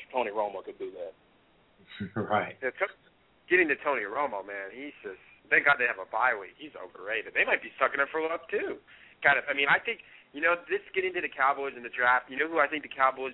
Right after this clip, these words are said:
Speaker 3: would draft? I think they're gonna draft Kellen Moore from, um, uh, Boise State. He'll be the new quarterback of Dallas.
Speaker 1: Now, Jerry Jones has vested interest in Tony Romo,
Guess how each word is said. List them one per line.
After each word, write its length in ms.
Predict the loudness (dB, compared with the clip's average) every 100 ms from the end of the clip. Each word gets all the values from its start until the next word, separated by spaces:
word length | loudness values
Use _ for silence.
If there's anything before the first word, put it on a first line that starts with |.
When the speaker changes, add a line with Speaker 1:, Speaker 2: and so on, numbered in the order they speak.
| -10
Speaker 3:
would 100 | -4
draft? 380 | 2 4 2 -2
I 300 | -20 -20 -16 -4
think 80 | 2
they're 80 |
gonna 160 | 2 4
draft 240 | 4 4 2
Kellen 240 | 0 0 -2
Moore 380 | -4 -2 -2 -4
from, 240 | -10 -8 -4
um, 220 | -4 -4 -12 _ _ _ _ _ _
uh, 300 | 4 6 4 2
Boise 240 | -2 -2 -10 -6
State. 240 | -6 -6
He'll 140 | -8
be 100 | -6
the 80 | -6
new 80 | -10
quarterback 480 | -8 -6 -6 -12 -10
of 40 | -6
Dallas. 300 | -6 -8 -18 -20 _ _ -20 -20 -20 -20 -20 _ _ _ _ _ _ _ _ _ _ _ -10
Speaker 1:
Now, 180 | -6 -4
Jerry 220 | 2 2 4
Jones 300 | 6 6 4 0
has 120 | -2 0
vested 320 | -2 -2 -4
interest 280 | -4 -4 -12
in 100 | -6
Tony 240 | -4 -4
Romo, 440 | -4 -6 -2 -4